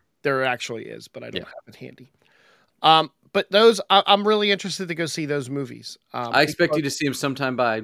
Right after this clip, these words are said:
Speaker 2: November or so.
Speaker 1: Uh,
Speaker 2: <laughs>
Speaker 1: yeah, next weekend, this weekend coming up is really gonna be hard to do anything like that. I got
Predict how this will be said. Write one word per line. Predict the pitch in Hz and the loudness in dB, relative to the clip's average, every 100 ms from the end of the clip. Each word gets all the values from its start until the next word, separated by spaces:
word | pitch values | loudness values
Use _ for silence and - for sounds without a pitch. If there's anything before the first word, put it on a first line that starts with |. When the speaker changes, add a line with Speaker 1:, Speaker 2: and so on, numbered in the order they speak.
| 104 | -6
Speaker 2:
November | 110 104 104 | -8 -6 -6
or | 87 | -6
so. | - 76 _ _ _ - | -8 -16 _ _ _ -2
Speaker 1:
Uh, | 214 226 220 220 220 220 226 226 214 | 2 4 4 4 2 0 -2 -4 -6
Speaker 2:
<laughs> | - - - | -10 -10 -6
Speaker 1:
yeah, | 190 185 180 | -2 0 0
next | 175 196 - | -2 -6 -6
weekend, | 185 196 175 - | -6 -4 -4 -4
this | 185 - | -6 -6
weekend | 208 208 185 | -8 -6 -6
coming | 165 175 175 | -6 -6 -6
up | 165 | -8
is | 139 127 | -10 -12
really | 127 151 151 | -10 -8 -8
gonna | 143 143 | -8 -8
be | 135 | -8
hard | 135 135 127 | -6 -6 -6
to | |
do | 120 127 | -8 -6
anything | 120 120 127 | -8 -10 -10
like | 120 117 | -8 -8
that. | 127 113 | -6 -6
I | 117 | -8
got | 117 | -10